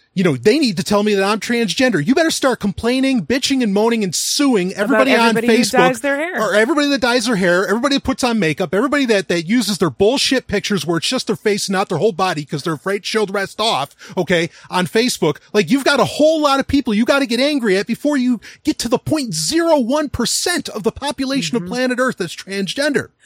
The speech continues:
Speaker 2: What about breast
Speaker 1: Uh,
Speaker 2: implants? I've seen people get really mad
Speaker 1: Right?
Speaker 2: about that. "Oh my God, her boobs aren't real."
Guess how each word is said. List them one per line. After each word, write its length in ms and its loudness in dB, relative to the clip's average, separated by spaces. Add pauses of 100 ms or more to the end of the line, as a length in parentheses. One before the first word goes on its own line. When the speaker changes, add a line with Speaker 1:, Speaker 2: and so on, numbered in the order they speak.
(120)
Speaker 2:
What 140 2
about 260 -2
breast 280 -4
Speaker 1:
Uh, 60 -6
Speaker 2:
implants? 480 -8
I've 200 0
seen 240 -4
people 280 -8
get 240 -6
really 220 -2
mad 180 2
Speaker 1:
Right? 100 2
Speaker 2:
about 200 -2
that. 200 0
"Oh 120 0
my 160 -2
God, 280 0
her 120 -4
boobs 320 -4
aren't 260 -4
real." 300 -2